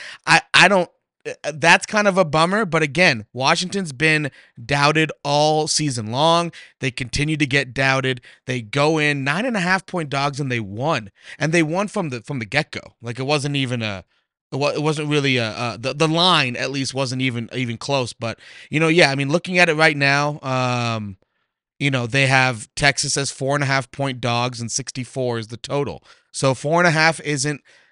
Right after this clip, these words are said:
too bad. I mean, they're considered the home team, but I think that kinda goes out of the water, uh,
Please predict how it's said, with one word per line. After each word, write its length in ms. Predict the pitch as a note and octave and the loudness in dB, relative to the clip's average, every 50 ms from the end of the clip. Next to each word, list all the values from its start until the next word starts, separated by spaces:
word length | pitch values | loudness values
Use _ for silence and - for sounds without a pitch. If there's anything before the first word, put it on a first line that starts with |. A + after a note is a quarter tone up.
| _ _ _ _ _ _ _ | _ _ _ _ _ _ _
too 220 | - - F#3 G3+ F3 | 0 2 2 4 4
bad. 380 | C#3+ C#3 B2+ A#2+ C3+ E3 - _ _ | 4 2 4 4 2 0 0 _ _
I 140 | C3 C3 C3 | -4 -2 -2
mean, 100 | C3 B2+ | 0 0
they're 100 | C3 C3 | -2 -4
considered 440 | - - B2+ - D#3 D3 C#3+ C3+ A#2+ | -4 -2 -2 0 0 0 0 -2 -2
the 240 | B2 A#2+ A2+ G#2 - _ | -4 -4 -4 -6 -10 _
home 260 | C#3 D3 C#3+ C#3 C3+ | -2 -2 0 0 -2
team, 440 | B2 - - D#3+ D3+ C3 B2 A#2+ A#2+ | -4 -4 -2 0 0 0 0 -2 -4
but 260 | A#2 B2+ A#2+ - - - - _ _ | -4 -4 -6 -6 -8 -16 -20 _ _
I 120 | - C#3 | -6 -4
think 160 | C3 D3 C#3 B2+ | -2 -2 0 0
that 180 | C3+ C3+ - | 0 0 0
kinda 180 | - C3 B2+ B2 | -2 -6 -6 -4
goes 240 | A#2 B2+ B2 A#2+ B2 | -4 -4 -2 -2 -2
out 160 | B2 A#2+ A#2 | -2 -2 -2
of 60 | A2 | -6
the 60 | A2 | -6
water, 440 | A2 A2 A2+ A#2 A#2+ A#2+ A#2 A2+ G#2+ - _ _ _ _ _ _ _ | -6 -4 -2 -2 -2 -2 -4 -4 -6 -10 _ _ _ _ _ _ _
uh, 400 | C#3+ A#2+ A2+ A2+ G#2+ G#2+ G#2+ | -8 -6 -4 -4 -4 -6 -8